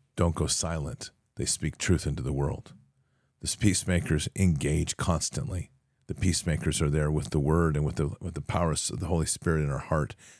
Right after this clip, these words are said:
to step across the lines that other people won't, to go into the dark where people are afraid, and to bring people out to give them, show them light. It is our role now to steward a nation back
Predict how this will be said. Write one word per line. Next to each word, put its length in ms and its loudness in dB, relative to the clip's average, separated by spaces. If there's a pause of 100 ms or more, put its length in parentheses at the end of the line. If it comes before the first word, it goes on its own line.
(100)
to 80 -4
step 320 -2
across 420 0
the 100 -4
lines 360 -2
that 80 0
other 160 -2
people 340 -4
won't, 340 -2 (280)
to 80 -20
go 180 2
into 120 0
the 120 0
dark 380 -2
where 80 0
people 320 -2
are 80 0
afraid, 480 -2 (340)
and 140 0
to 80 -2
bring 260 4
people 480 -2
out 260 0
to 80 -6
give 240 -4
them, 140 -2
show 240 0
them 200 -4
light. 360 -6 (880)
It 160 2
is 140 2
our 320 4
role 320 4
now 220 -2
to 120 -6
steward 420 2
a 60 0
nation 460 0
back 540 -6